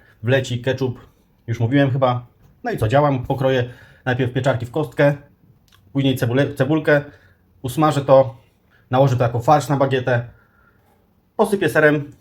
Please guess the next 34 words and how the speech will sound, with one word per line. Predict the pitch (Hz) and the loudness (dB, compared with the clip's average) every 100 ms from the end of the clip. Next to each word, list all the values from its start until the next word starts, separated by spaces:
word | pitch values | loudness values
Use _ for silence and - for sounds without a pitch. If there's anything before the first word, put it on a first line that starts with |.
| _ | _
Nie | 156 165 | -6 -4
wiem, | 151 | -4
czy | - | -4
to | 147 | -2
ser | 156 | 0
nie | 147 | 2
będzie | 139 135 | 2 2
na | 139 | 2
dole | 143 139 | 2 2
i | 127 | 0
na | 120 | -2
górze, | - 165 160 - | -2 -4 -4 -8
jeszcze, | 120 123 120 - | -6 -2 -2 -2
jeszcze | 123 131 120 120 - - | -4 0 0 -2 -6 -8
nad | 117 117 | -6 -2
tym | 139 | -2
myślę. | 165 151 143 - _ _ _ _ _ _ _ _ _ 262 | 0 0 -2 -4 _ _ _ _ _ _ _ _ _ -6
No | |
i | 226 | -2
co, | 110 | -2
biorę | 135 135 | -2 0
się | 139 | 2
za | |
robotę. | 131 104 87 - _ - - _ - - _ _ - - - - - - - - 147 | 2 0 -8 -16 _ -20 -20 _ -18 -18 _ _ -16 -14 -14 -16 -16 -16 -16 -2 2
No | |
jak | 151 | 2
widzicie, | 151 156 165 | 2 2 2
tutaj | 156 147 | 4 2
cała | - 180 170 | 4 4 4
woda | 170 165 | 4 4
odparowała, | 180 - 165 147 139 123 | 2 2 2 4 4 2
została | - 147 | 2 2
tylko | 123 139 | 2 -2
cebulka | 127 165 151 147 - 127 | 0 2 4 2 4 0